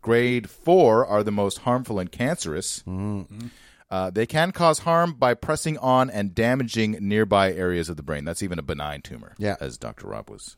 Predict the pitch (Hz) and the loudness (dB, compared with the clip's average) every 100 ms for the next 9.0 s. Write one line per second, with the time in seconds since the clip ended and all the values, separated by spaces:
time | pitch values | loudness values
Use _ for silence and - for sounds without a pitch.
0 | 135 - - 117 123 _ _ 92 92 90 | -20 -18 -18 -18 -20 _ _ -10 -8 -10
1 | _ _ - - 143 135 131 127 127 110 | _ _ -8 -2 0 4 4 4 0 0
2 | 117 113 127 117 107 - 104 - 127 123 | 0 2 0 0 0 -2 -4 -2 -2 -2
3 | 110 104 104 101 95 90 117 - - 104 | -4 0 0 -2 -8 -2 -2 -2 -4 -2
4 | 107 104 - 104 - 85 82 82 82 117 | 0 -2 -2 -6 -4 -4 -4 -6 -2 0
5 | 90 78 - 87 80 80 78 - 78 - | 0 -2 -8 -8 -8 -8 -10 -10 -14 -8
6 | 131 131 76 76 - - _ - 117 110 | -4 -4 -4 -10 -16 -20 _ 2 2 4
7 | 101 98 98 151 175 156 - 151 104 120 | -2 -4 0 2 2 0 -4 -4 -4 0
8 | 120 117 117 156 170 85 80 123 - | 2 4 4 4 2 0 -2 -4 -6